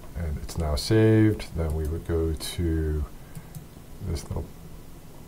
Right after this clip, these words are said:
gear and then import records, and then upload data file. Uh, the one I just downloaded was Odoo eighteen redirect template.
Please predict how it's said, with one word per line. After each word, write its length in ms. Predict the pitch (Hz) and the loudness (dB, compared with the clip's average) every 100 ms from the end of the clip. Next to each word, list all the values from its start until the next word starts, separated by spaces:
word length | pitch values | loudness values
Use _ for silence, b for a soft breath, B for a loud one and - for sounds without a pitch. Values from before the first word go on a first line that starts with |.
| - | -2
gear 460 | 92 104 107 113 117 113 | 4 6 8 6 4 0
and 160 | 85 82 | -2 -2
then 220 | 80 76 - - - - | 0 -2 -6 -14 -8 -2
import 480 | 101 95 - 101 98 | 0 0 0 0 2
records, 800 | 107 107 120 117 117 117 107 | 0 2 0 2 2 0 -2
and 100 | - | -4
then 140 | 80 - - | -4 -6 -4
upload 460 | 95 - 98 98 87 | -4 0 0 0 0
data 260 | 98 104 | 2 2
file. 680 | 104 110 110 110 110 110 107 - B B B B | 0 0 2 2 2 0 -2 -6 B B B B
Uh, 200 | - - | -6 -4
the 100 | 90 | -2
one 180 | 87 87 | 0 2
I 100 | 87 | 2
just 320 | 82 87 - | 2 -2 0
downloaded 580 | 92 92 92 90 92 87 | 0 2 2 2 0 0
was 260 | 85 80 | 0 -2
Odoo 420 | - 95 87 87 90 | -2 -2 0 0 -2
eighteen 440 | 87 - 101 92 | -2 -2 -2 0
redirect 460 | 98 95 92 90 - | 0 2 0 0 4
template. 680 | - 131 131 139 139 - | 6 6 6 6 4 -4